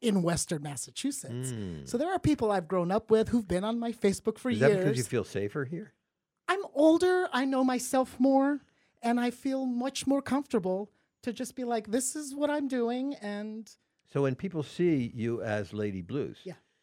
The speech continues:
Speaker 2: um, are they seeing an authentic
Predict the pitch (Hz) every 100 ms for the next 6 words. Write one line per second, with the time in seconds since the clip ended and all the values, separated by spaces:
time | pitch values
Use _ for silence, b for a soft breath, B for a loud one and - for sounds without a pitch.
0 | _ _ - 110 101 101 _ _ - 107
1 | 95 123 151 - - 143 135 135 131 131
2 | 127 _ _ _ _ _ _ _ _ _
3 | _ _ 113 110 95 - 123 120 - 127
4 | 110 -